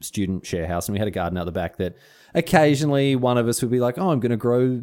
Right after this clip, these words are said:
this," and then we'd plant it and then forget about it. And, um, I once grew a mint plant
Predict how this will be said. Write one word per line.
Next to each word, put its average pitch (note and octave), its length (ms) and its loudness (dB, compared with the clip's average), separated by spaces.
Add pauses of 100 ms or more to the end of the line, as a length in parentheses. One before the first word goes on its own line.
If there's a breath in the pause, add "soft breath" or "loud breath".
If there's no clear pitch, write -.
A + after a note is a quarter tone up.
this," A2 600 -2
and F2+ 200 -2
then F2 380 -4
we'd F#2 240 -6
plant F#2 340 -4
it F2+ 100 -6
and E2 260 -6
then F2 160 -6
forget F2+ 260 -8
about E2 300 -6
it. F2 100 -6
And, F2+ 220 -6 (460 loud breath)
um, F2 500 -4
I A#2+ 100 2
once C#3 220 0
grew C3+ 180 0
a G#2 60 0
mint G#2+ 400 -4
plant F3+ 560 -6